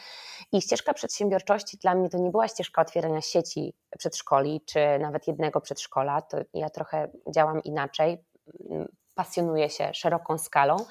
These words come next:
i zidentyfikowałam dwie grupy: rodziców i pedagogów, nauczycieli, nauczycielki, którym zależy na tej zmianie najbardziej. I od samego początku ideą The Village, czyli, e, w Polsce z projektem Wioski,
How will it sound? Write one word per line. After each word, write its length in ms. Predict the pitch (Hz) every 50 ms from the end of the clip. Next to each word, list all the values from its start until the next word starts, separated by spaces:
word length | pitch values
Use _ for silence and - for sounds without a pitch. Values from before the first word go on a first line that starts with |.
| - - - - - - - - -
i 80 | 202
zidentyfikowałam 840 | 175 226 190 226 214 214 233 214 - - - 220 202 254 320 330 269 233
dwie 160 | 190 226 208
grupy: 400 | 170 190 165 147 - - 120 - - - _
rodziców 680 | - 185 196 175 160 208 214 - - 214 208 208 - _
i 340 | - 185 180 175 175 170 175 _
pedagogów, 720 | 196 170 160 165 160 185 180 190 202 214 - - - _
nauczycieli, 720 | 175 170 170 165 - 165 - - 185 175 175 175 170 156
nauczycielki, 840 | 160 151 156 - - - - 180 175 175 175 175 - 180 175 - - - - -
którym 300 | _ - 220 202 208 214
zależy 360 | 185 214 196 208 226 240 240 233
na 100 | 214 -
tej 140 | - 196
zmianie 280 | 170 175 180 165 165 160
najbardziej. 600 | 165 156 147 147 143 147 139 131 143 - - - _ - - - - -
I 100 | 185 185
od 100 | 180 -
samego 320 | 208 190 196 220 220 247
początku 520 | - 214 - - 196 190 185 - _ 190
ideą 600 | 180 175 165 156 185 180 180 180 180 175 165 170 - - - 165
The 80 | 175 160
Village, 420 | 156 170 156 156 175 208 - - -
czyli, 320 | - 156 165 165 156 165 -
e, 200 | - - 156 151
w 80 | - -
Polsce 360 | _ 180 170 175 - - 160
z 80 | - -
projektem 460 | - - 165 151 - _ - 160 160
Wioski, 460 | 147 151 151 143 - - - 233 269